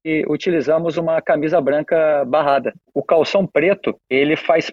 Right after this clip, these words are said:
parte do uniforme daqueles militares que servem no Centro de Capacitação Física do Exército, ou seja, na exefex, no I P C F X, na Comissão de Desportos do Exército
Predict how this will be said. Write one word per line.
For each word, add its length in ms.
parte 420
do 140
uniforme 680
daqueles 460
militares 800
que 540
servem 680
no 140
Centro 580
de 400
Capacitação 580
Física 460
do 160
Exército, 380
ou 60
seja, 260
na 100
exefex, 640
no 60
I 40
P 140
C 120
F 160
X, 220
na 240
Comissão 420
de 100
Desportos 420
do 60
Exército 640